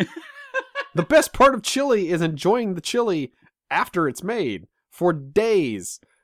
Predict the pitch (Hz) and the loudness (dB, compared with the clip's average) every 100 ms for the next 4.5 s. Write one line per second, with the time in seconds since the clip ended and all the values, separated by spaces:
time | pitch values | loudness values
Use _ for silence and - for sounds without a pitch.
0 | - 139 196 208 - 156 160 170 226 175 | -8 0 2 2 0 -2 -2 0 4 4
1 | 170 180 165 147 147 143 143 135 127 120 | 4 0 -4 -4 -4 -6 -4 -2 0 -2
2 | - 151 147 143 131 127 - - 113 135 | -2 -4 -2 -2 -2 -6 -8 -10 -6 -4
3 | 104 95 87 _ _ 160 160 127 117 117 | -4 -8 -14 _ _ -6 -4 -4 -4 -8
4 | 113 - 92 87 | -10 -8 -10 -10